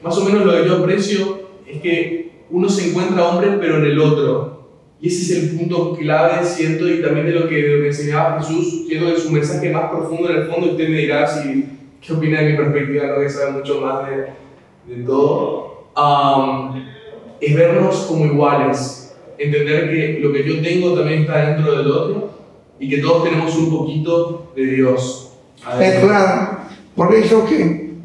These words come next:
Speaker 2: Pedro encontró a Jesús. No es que cada uno se fue por su cuenta,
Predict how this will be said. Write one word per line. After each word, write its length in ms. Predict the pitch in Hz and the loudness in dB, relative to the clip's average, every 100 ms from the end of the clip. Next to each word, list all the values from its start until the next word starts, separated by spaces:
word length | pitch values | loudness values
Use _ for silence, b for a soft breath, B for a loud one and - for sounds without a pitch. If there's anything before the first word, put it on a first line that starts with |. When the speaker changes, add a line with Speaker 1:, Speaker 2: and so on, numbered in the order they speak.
| - | 0
Speaker 2:
Pedro 640 | 196 208 214 226 220 - | 4 6 6 6 6 4
encontró 560 | 170 170 165 180 180 196 | 4 4 4 4 6 6
a 160 | 180 - | 4 2
Jesús. 340 | - 196 196 - - - - - - - - - | 2 4 2 0 -8 -14 -20 -20 -20 -20 -20 -6
No 180 | - 220 | 2 4
es 160 | 220 220 | 4 4
que 340 | 190 190 - | 4 4 2
cada 360 | 262 - 185 196 | -2 0 2 4
uno 240 | 190 196 | 4 4
se 80 | 196 | 4
fue 300 | 165 170 170 | 2 2 2
por 160 | 170 143 | 2 0
su 200 | 170 - | 0 -2
cuenta, 320 | - 180 170 | -4 -4 -4